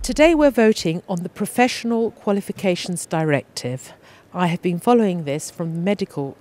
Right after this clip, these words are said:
uh, uh, professional qualifications angle. Now, I believe in a single market and I believe in the freedom of movement for people within the E U.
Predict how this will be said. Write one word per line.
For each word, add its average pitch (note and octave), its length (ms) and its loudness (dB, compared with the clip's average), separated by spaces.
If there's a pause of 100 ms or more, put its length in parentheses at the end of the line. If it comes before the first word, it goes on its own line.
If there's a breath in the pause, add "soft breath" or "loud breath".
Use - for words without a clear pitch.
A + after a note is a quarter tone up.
uh, C#3 260 -6 (140)
uh, C3 600 -4 (140)
professional C#3+ 720 -4 (140)
qualifications C#3 1040 -4
angle. C#3 560 -4 (420 loud breath)
Now, F3 220 4
I G3 80 6
believe F#3+ 400 6
in E3 100 2
a D#3 60 0
single F#3+ 400 2
market F#3 720 2
and F3 160 -2
I F3 80 2
believe F#3 540 2
in E3+ 240 -2
the E3+ 80 -2
freedom B3 500 0
of G3 220 -2
movement G3+ 400 2
for F3 80 -6
people F3+ 360 -2
within E3 380 -2
the E3+ 80 0
E E3+ 140 2
U. E3+ 360 0